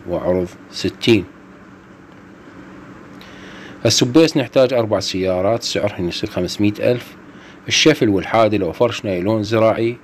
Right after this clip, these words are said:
يصير ثلاثمية ألف. حديد التسليح نحتاج طنين، سعرهن يصير م-، مليونين وسبعمية. النجار والحداد يصير حسابهم مليون ونص. صوب جاهز كونكريت، سعر المتر خمسة وسبعين، نحتاج أربعين متر مكعب بالزايد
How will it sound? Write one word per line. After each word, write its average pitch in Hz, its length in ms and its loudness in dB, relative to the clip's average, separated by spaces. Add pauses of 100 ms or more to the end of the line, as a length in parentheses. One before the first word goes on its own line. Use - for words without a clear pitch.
يصير 104 280 -2
ثلاثمية 101 500 -4
ألف. 113 320 -2 (120)
حديد 139 280 2
التسليح 120 560 0
نحتاج 104 340 2
طنين، 104 560 0
سعرهن 95 500 -2
يصير 101 420 0 (580)
م-، 101 40 2 (180)
مليونين 104 560 4
وسبعمية. 98 680 0 (480)
النجار 110 400 4
والحداد 104 600 -2
يصير 95 300 -6
حسابهم 98 600 -2 (500)
مليون 95 360 4
ونص. 107 420 0
صوب 123 320 2
جاهز 101 320 2
كونكريت، 98 480 -2
سعر 95 260 -2
المتر 92 300 -2
خمسة 92 280 -2
وسبعين، 90 400 0
نحتاج 98 380 0
أربعين 87 520 0
متر 120 280 0
مكعب 123 480 0
بالزايد 113 500 2